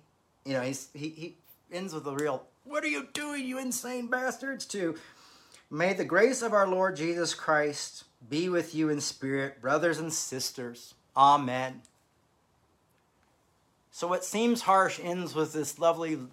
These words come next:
m-, note of,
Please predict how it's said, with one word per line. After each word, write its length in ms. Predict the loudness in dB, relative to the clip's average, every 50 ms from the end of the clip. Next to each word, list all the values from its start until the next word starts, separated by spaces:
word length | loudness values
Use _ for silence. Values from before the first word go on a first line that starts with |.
| -18 _ _ _
m-, 420 | -12 -10 -6 -4 -4 -4 -4 -6 -2
note 380 | 0 2 2 2 2 -2 -10 -14 -16
of, 1300 | -14 -14 -16 -20 _ _ _ _ -20 -20 -20 -20 -20 -20 -20 -20 -20 -20 _ _ _ _ _ -12 -12 -12